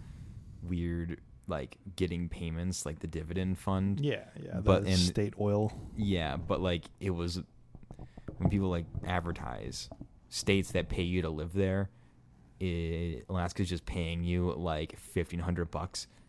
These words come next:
Speaker 1: like, once a year to go live there, and every store has, like, state dividend sales, but, like, it's so expensive to live there anyway that the fifteen hundred bucks doesn't really matter.
Speaker 2: We just pay people so the Canadians can't take it back.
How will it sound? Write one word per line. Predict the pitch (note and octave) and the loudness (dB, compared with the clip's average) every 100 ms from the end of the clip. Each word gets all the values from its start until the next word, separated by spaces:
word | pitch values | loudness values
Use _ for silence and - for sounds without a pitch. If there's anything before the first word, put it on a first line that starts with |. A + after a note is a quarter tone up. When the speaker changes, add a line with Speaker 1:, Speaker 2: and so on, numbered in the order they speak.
| - - | -14 -4
Speaker 1:
like, | F2 - - - - - - - - | -4 -4 -14 -20 -20 -20 -20 -18 -8
once | F2+ F2 E2+ F#2 | -2 0 0 0
a | |
year | F2 D#2 E2+ F#2+ F#2 | -2 -2 0 0 0
to | F2+ | 0
go | E2+ E2+ | 0 0
live | E2 E2+ | 0 0
there, | G2 G2+ G2+ - - - - - | 4 4 2 -4 -20 -20 -20 -6
and | G2 F2 | 0 2
every | - F2 F2 F2 | 2 0 0 -2
store | - F#2 F2+ | 2 2 2
has, | E2 E2+ - | 2 -2 0
like, | E2+ D#2+ - - - - - - - | -2 -2 -8 -20 -20 -20 -20 -14 -8
state | - F2+ E2 | 0 0 0
dividend | F2 D#2+ F2 G2 G2+ | -2 0 2 2 4
sales, | A2+ G#2+ G#2+ G#2+ G2+ F#2+ | 4 4 4 0 -4 -2
but, | F#2 D#2+ | 0 0
like, | E2+ | -2
it's | E2+ D#2+ | -2 -2
so | G2 F2+ | 2 2
expensive | F2 F2 F2 | 2 -2 -2
to | E2+ | -2
live | F2 E2 | -2 0
there | F#2 E2 | 0 0
anyway | E2+ F#2 G2 G2 G2+ | 0 0 2 2 2
that | - D#2+ D#2 - | 0 -2 -2 -4
the | E2+ E2 | -6 -2
fifteen | F#2 - E2+ | -2 0 -2
hundred | D#2+ | -2
bucks | E2 | -2
doesn't | - E2 E2 | -2 -4 -2
really | E2+ | 0
matter. | E2+ E2 E2 G2 - - - - | 0 0 0 0 -2 -20 -14 -6
Speaker 2:
We | |
just | G#2+ G#2 - | -2 0 2
pay | A2 | 4
people | G2+ A2+ A2+ | 6 6 6
so | F#2+ A2 | 4 4
the | G2 | 2
Canadians | - G2 F#2+ F#2+ F#2 F2+ | 0 0 2 2 2 0
can't | G2 F#2+ - | -2 -2 0
take | G2 G2 | 0 0
it | G2 | 0
back. | F#2+ G2 - | 2 0 -2